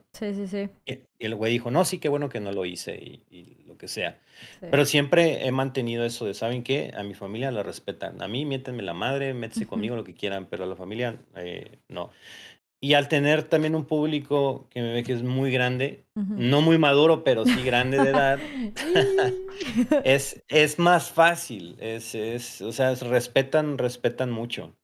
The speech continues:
Speaker 1: Sí,
Speaker 2: Pero ha
Speaker 1: qué
Speaker 2: sido
Speaker 1: bueno.
Speaker 2: parte de, de estarlos cultivando, porque al inicio no era así, o sea, llegaba, estaba, qué sé yo, en un evento sentado y me tocó de repente un güey que, que llegó a, a darme un beso.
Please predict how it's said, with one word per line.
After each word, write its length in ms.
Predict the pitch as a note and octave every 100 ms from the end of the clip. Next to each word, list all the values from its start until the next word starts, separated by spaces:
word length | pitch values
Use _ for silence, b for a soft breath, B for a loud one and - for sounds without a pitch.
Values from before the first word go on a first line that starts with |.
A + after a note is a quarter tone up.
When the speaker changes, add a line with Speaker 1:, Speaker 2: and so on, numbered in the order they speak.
| _ _
Speaker 1:
Sí, 80 | -
Speaker 2:
Pero 160 | B2+ C3+
ha 40 |
Speaker 1:
qué 40 | C3
Speaker 2:
sido 200 | C3+ C#3+
Speaker 1:
bueno. 100 | C#3+
Speaker 2:
parte 340 | C3+ C3 - C#3+
de, 320 | C3+ A#2+ B B B
de 100 | A#2+
estarlos 500 | A#2+ B2 A#2+ A#2+ A#2
cultivando, 800 | C3 A#2 A2 G#2+ C3 B2+ G2 -
porque 260 | - A#2 C3
al 80 | B2
inicio 380 | A#2+ C3+ C3 C3+
no 100 | B2
era 120 | G#2
así, 260 | F2+ C#3 C3
o 60 |
sea, 160 | - A2
llegaba, 560 | G2+ G#2 A#2+ C3 A#2+ b b _ _ _ _
estaba, 1120 | - G#2+ - B2+ C3 C3 B2 A2+ G#2 F#2 - _
qué 120 | C3
sé 160 | B2 C3
yo, 100 | B2+
en 100 | B2+
un 120 | C#3
evento 360 | C3+ C3+ B2+ A#2+
sentado 520 | - G#2 - C3+ D#3+
y 60 | C#3
me 100 | A2+
tocó 340 | G#2 - A2+
de 100 | A#2+
repente 420 | G#2 - A2+ -
un 80 | A2+
güey 160 | A2 A2+
que, 480 | B2 A#2 A2+ G2+ D2+
que 140 | A#2
llegó 300 | G2 F#2 G#2+
a, 640 | A2+ A2+ G#2+ G2 F2+ G2 F2+
a 40 |
darme 280 | F2+ A2 A2+
un 100 | G2+
beso. 340 | G#2+ A#2 -